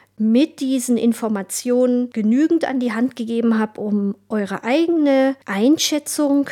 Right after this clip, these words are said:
zu der ganzen Sachlage, ähm, im Kopf zurechtzulegen. Wenn ihr also m-,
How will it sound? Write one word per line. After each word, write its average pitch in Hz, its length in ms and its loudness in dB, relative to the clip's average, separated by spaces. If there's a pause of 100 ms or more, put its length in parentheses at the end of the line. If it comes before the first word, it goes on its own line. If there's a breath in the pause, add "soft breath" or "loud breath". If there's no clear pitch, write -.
(180)
zu 285 280 -2
der 247 180 0
ganzen 220 340 -2
Sachlage, 220 760 -2 (160 loud breath)
ähm, 202 380 -4
im 220 180 -2
Kopf - 280 -8
zurechtzulegen. 269 1040 -4 (500 loud breath)
Wenn 226 200 4
ihr 226 200 2
also 214 380 0
m-, 202 280 -2